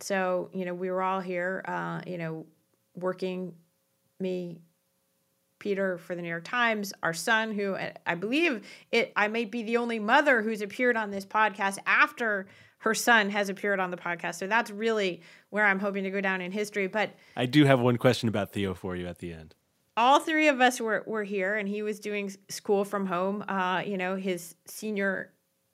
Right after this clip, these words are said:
Speaker 1: not even his senior year in high school. I'm sorry, his junior <laughs> year in high school. And Peter had to write a news analysis for the Times, which is why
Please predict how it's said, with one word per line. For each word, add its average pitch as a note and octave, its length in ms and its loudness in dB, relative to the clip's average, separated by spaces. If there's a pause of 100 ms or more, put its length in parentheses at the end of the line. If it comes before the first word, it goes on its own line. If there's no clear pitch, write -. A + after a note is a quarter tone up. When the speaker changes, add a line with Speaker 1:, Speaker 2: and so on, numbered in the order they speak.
(760)
Speaker 1:
not A#3 120 -14
even B3 240 -8
his F3 160 -6
senior F#3 340 -6
year - 280 -12
in G3 60 -10
high F3+ 120 -10
school. - 180 -8
I'm A#3 80 4
sorry, F3 220 -2
his G3 160 0
junior A#3 580 2
<laughs> - 0 -
year - 840 2 (240)
in A3+ 280 4
high G#3 240 2
school. G3 480 0 (240)
And G3 540 2 (840)
Peter G#3+ 380 -2 (220)
had F#3 240 -2
to F#3+ 80 -14
write F#3 240 0
a F3 280 -4 (280)
news F#3 220 -2
analysis F3+ 440 -4
for F#3 140 -8
the E3 260 -4 (220)
Times, E3+ 400 -6
which E3+ 160 -10
is E3+ 140 -12
why E3 480 -2